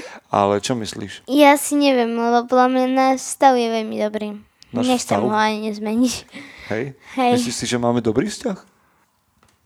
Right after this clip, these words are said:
Speaker 1: Ale máme ešte na ňom čo robiť, nie?
Speaker 2: Nie.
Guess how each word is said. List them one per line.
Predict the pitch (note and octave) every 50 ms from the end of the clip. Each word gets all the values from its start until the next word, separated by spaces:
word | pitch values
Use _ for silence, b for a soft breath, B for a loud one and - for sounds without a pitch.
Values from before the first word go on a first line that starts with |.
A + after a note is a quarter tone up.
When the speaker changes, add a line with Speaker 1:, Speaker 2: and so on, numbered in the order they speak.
| _ _ _ _ _ _ _ _
Speaker 1:
Ale | - - B2+ D#3
máme | E3 D#3 D3 C#3 B2 G#2
ešte | F#2+ F#2 - -
na | A2+ G#2+ G2+
ňom | G2 G2 G2
čo | F#2+ - -
robiť, | G#2 G#2 G2+ G2 - A2+ - -
nie? | A2+ A2 A#2 A#2+ _ -
Speaker 2:
Nie. | - D#4 D#4+ D4 C#4 B3 G#3+ A3+ A#3 B3